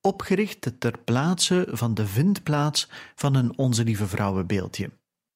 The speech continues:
Het heeft een grondige renovatie ondergaan in negentien vijfennegentig.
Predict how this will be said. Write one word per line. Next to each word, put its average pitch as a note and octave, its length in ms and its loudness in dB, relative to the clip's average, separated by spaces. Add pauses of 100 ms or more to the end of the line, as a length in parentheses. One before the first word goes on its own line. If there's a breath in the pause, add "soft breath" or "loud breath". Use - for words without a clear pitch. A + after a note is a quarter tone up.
(760 loud breath)
Het C3 120 0
heeft D3+ 160 2
een C#3+ 260 2
grondige D#3+ 500 2
renovatie B2+ 880 2
ondergaan A2 760 -2
in A2+ 260 -2
negentien A2 560 -2
vijfennegentig. F#2+ 1040 -4